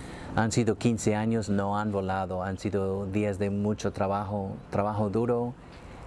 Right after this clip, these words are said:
y, pero han sido años de, de bendición. Eh, entonces, te, le doy gracias a Dios por estos quince años que, que han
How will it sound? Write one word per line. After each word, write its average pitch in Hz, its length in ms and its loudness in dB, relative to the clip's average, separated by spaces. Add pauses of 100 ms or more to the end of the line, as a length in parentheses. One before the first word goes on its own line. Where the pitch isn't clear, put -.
(120)
y, 107 680 2
pero 110 280 2
han 113 120 -2
sido 107 260 2
años 104 420 -4
de, 95 160 0
de 95 120 -2
bendición. 101 500 0 (720)
Eh, 101 500 2
entonces, 101 600 0
te, 92 440 2
le 104 140 2
doy 107 120 2
gracias 110 340 0
a 104 80 4
Dios 90 440 -4 (720)
por 101 220 4
estos 95 260 0
quince 98 340 2
años 92 340 0
que, 90 200 -2
que 98 140 2
han 95 440 -2